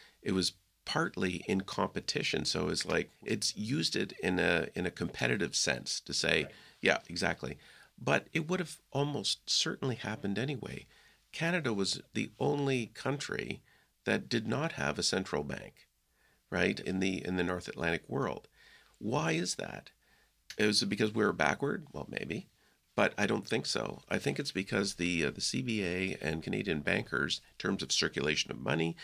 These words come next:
Speaker 1: in terms of monetary policy and so forth, managed the money supply and managed the circulation so efficiently that that was their main argument. Their main argument to the Macmillan Commission, which had been struck to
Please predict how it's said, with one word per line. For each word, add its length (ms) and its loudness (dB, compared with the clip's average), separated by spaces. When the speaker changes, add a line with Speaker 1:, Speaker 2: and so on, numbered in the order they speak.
Speaker 1:
in 80 -8
terms 240 -2
of 60 -8
monetary 480 0
policy 400 -2
and 100 -2
so 160 -2
forth, 300 -6
managed 500 2
the 60 -4
money 220 2
supply 640 -2
and 120 -2
managed 300 0
the 80 -4
circulation 800 -2
so 400 0
efficiently 800 -4
that 160 -2
that 160 0
was 120 -2
their 140 0
main 220 0
argument. 480 -6
Their 160 2
main 320 2
argument 480 0
to 80 -4
the 140 2
Macmillan 540 0
Commission, 460 -4
which 180 -2
had 120 -6
been 140 0
struck 420 -2
to 340 0